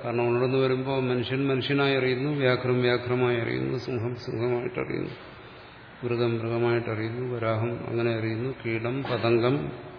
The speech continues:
ശലഭങ്ങൾ ദംശം, കടിക്കുന്ന ചെറിയ പ്രാണികളെല്ലാം ദംശം എന്ന് പറയും, മശകം, കൊതുക്. ഓരോ പ്രാണിയും അങ്ങനെ എണ്ണിപ്പറഞ്ഞാൽ അവസാനമില്ല.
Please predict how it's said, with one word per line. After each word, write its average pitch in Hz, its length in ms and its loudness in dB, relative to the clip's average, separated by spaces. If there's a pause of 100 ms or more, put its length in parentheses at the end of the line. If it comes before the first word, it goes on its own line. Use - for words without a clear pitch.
(1080)
ശലഭങ്ങൾ 123 760 4
ദംശം, 123 540 4 (840)
കടിക്കുന്ന 117 420 -4
ചെറിയ 117 560 -6
പ്രാണികളെല്ലാം 120 840 -2
ദംശം 120 320 0
എന്ന് 120 260 -2
പറയും, 65 180 -4
മശകം, 113 400 -2
കൊതുക്. 117 420 0 (1700)
ഓരോ 127 380 8
പ്രാണിയും 139 500 8 (460)
അങ്ങനെ 135 280 0 (680)
എണ്ണിപ്പറഞ്ഞാൽ 139 540 4
അവസാനമില്ല. 135 840 4